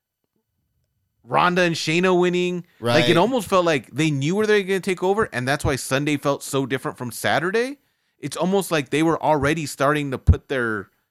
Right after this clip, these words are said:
Speaker 1: their spin on things. You know what I
Speaker 2: Yeah.
Speaker 1: mean? I don't know. It, it's
Speaker 2: But the way that ended and the way that shit was doing, that's not very Vince Mc-, Mc-, Vince McMahon-like.
Speaker 1: I don't know, man.
Speaker 2: From,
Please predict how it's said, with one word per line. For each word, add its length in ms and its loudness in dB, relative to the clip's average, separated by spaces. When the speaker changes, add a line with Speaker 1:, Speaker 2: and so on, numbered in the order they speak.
Speaker 1:
their 160 -4
spin 400 -2
on 160 -2
things. 340 -8
You 60 -2
know 100 4
what 80 2
I 120 0
Speaker 2:
Yeah. 40 0
Speaker 1:
mean? 280 -4
I 80 -8
don't 160 0
know. 300 2
It, 220 -4
it's 400 -8
Speaker 2:
But 120 -6
the 100 0
way 220 0
that 220 0
ended 420 0
and 120 -2
the 60 -2
way 300 0
that 240 -2
shit 220 -4
was 160 -2
doing, 280 -4
that's 220 -4
not 160 -2
very 280 0
Vince 280 -6
Mc-, 260 -6
Mc-, 300 -10
Vince 300 -8
McMahon-like. 920 -6
Speaker 1:
I 60 -12
don't 160 -10
know, 180 -6
man. 240 -8
Speaker 2:
From, 560 0